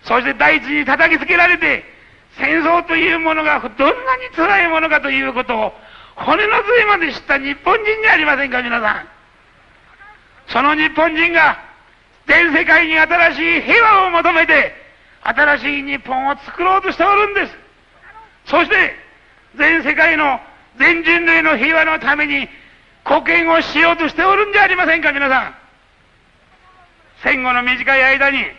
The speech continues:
社会保障の制度だけはヨーロッパ並みになりました。しかし、中身はまだヨーロッパの半分ぐらいであります。しかし、皆さん、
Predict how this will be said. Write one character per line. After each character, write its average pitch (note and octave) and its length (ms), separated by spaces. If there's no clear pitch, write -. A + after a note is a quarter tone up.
社 G3 140
会 C4+ 220
保 C#4+ 140
障 C4+ 220
の B3+ 80
制 E4 220
度 E4 120
だ C#4+ 120
け C#4+ 100
は F4 260
ヨ A3+ 160
ー B3 40
ロ B3 80
ッ - 40
パ B3 140
並 B3+ 240
み D#4 80
に D#4+ 40
な D4+ 100
り C#4+ 100
ま C#4+ 100
し - 60
た。 D#3+ 160
し - 80
か A#3+ 120
し、 B3 100
中 C4+ 280
身 D#4 140
は D4 120
ま C#4+ 140
だ D#4+ 240
ヨ G3 120
ー B3+ 100
ロ D4 100
ッ - 40
パ C4+ 140
の C4 80
半 D#4 280
分 G4 220
ぐ F#4+ 80
ら E4 120
い D4 60
で B3 60
あ A#3+ 60
り A3 100
ま F3 140
す。 - 60
し - 40
か C#4 120
し、 C#4+ 80
皆 D4 180
さ C#4+ 180
ん、 - 100